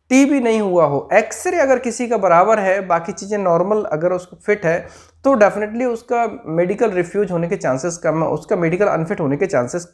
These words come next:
कम है, ना के बराबर है। लेकिन अगर किसी का एक्सरे में कुछ कमी है, पहले कभी टीबी रही हो या फिर,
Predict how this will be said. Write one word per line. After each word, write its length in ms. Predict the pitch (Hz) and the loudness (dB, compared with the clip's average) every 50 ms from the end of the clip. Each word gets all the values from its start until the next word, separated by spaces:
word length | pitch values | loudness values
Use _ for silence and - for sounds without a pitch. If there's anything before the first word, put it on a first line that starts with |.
| - | 0
कम 220 | - 185 180 151 120 | 2 2 4 2 0
है, 140 | 85 - - - _ _ _ _ _ _ - | -2 -6 -10 -18 _ _ _ _ _ _ -2
ना 160 | 165 190 214 | 2 4 4
के 160 | 220 214 220 185 | 4 4 2 0
बराबर 380 | 156 143 131 123 117 113 101 | 2 2 2 0 0 -2 -4
है। 160 | 92 95 101 | -6 -4 -4
लेकिन 320 | 131 175 175 175 285 277 - - - | -2 -2 -2 -2 -4 -4 -4 -6 -6
अगर 220 | 156 165 208 277 269 | -2 0 0 0 0
किसी 280 | 240 208 - - 220 | -2 -6 -6 -6 -4
का 120 | 208 226 220 | -2 0 0
एक्सरे 360 | - - - - - 220 220 | 0 0 -2 0 0 0 2
में 100 | 220 208 | 2 0
कुछ 180 | 208 196 - | -2 -2 -2
कमी 240 | - 180 156 165 175 | 0 -2 0 0 0
है, 240 | 160 143 117 - - - - _ _ _ _ _ - | 0 0 -2 -2 -4 -10 -20 _ _ _ _ _ 2
पहले 240 | 190 190 202 220 220 | 2 4 4 4 2
कभी 400 | 220 233 214 196 208 208 208 196 | 2 0 0 0 0 -2 -2 -2
टीबी 360 | 196 - 180 175 175 190 202 | -2 -2 0 0 0 0 0
रही 280 | 180 175 170 185 185 190 | 0 0 -2 -2 -2 0
हो 200 | 196 190 185 175 | 0 0 2 2
या 140 | 170 170 | 2 0
फिर, 320 | 170 170 - 185 185 185 | 0 0 0 0 0 0